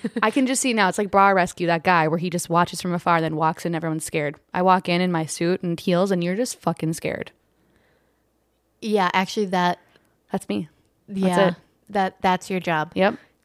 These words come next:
Speaker 2: And I could
Speaker 1: Mm.
Speaker 2: become famous over that and go have my own T V show.
Speaker 1: Yeah. Write a book.
Speaker 2: Yes.
Speaker 1: Remember how famous Marie Kondo got for, like,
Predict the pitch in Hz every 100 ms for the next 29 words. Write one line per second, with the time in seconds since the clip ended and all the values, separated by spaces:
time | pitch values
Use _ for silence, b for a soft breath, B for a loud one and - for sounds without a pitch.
0 | _ - 196 190 185 202 185 185 180 180
1 | - - _ - 196 175 196 190 - _
2 | _ _ _ _ 208 202 196 196 185 -
3 | 262 180 - - 175 - _ _ _ 196
4 | 190 185 160 - _ 180 185 185 165 160
5 | 220 - - _ _ _ _ - 180 180
6 | 170 160 208 220 240 269 208 190 208 196
7 | 196 190 - 160 180 190 202 208 - 208
8 | 196 185